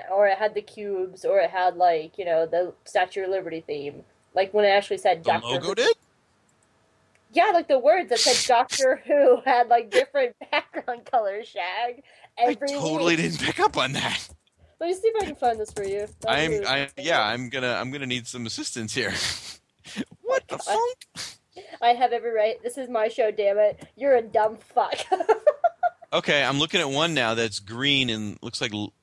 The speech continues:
Speaker 2: maybe lizards.
Speaker 1: That's
Speaker 2: Uh,
Speaker 1: dinosaurs on a spaceship.
Speaker 2: And that's, okay. Holy shit. Okay.
Speaker 1: I don't know.
Speaker 2: I
Speaker 1: Wait.
Speaker 2: totally didn't pick up on that. Again, I, 'cause I watched one an episode, or one a season. I mean, one a week. Okay, here's a Tumblr
Speaker 1: Yeah.
Speaker 2: thing.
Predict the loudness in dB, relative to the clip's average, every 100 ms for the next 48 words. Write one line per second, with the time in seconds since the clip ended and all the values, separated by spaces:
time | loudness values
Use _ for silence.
0 | -10 -8 -6 -4 -4 -4 -6 -4 -2 0
1 | 0 0 -2 -6 -10 -10 -10 -10 -10 -10
2 | -10 -14 _ _ _ _ _ -8 -2 -2
3 | -4 -4 -4 -2 0 0 -2 _ _ _
4 | _ _ _ _ _ -10 -6 -6 -6 -8
5 | -8 -12 _ _ _ _ -4 -2 -2 -2
6 | -2 -2 -4 -8 _ _ _ -18 -16 -16
7 | -20 -6 -4 -4 -4 -2 2 2 2 0
8 | 0 0 0 0 0 -2 -4 _ _ _
9 | _ -8 -2 0 0 -2 -2 0 0 -2
10 | -6 -6 -4 -2 -2 -4 -4 -8 -8 -10
11 | -10 -6 -6 -6 -8 -12 -12 -12 -10 -6
12 | -4 -4 -6 -8 -10 -12 _ _ _ -12
13 | -8 -6 -6 -6 -4 -6 -8 -10 -12 -16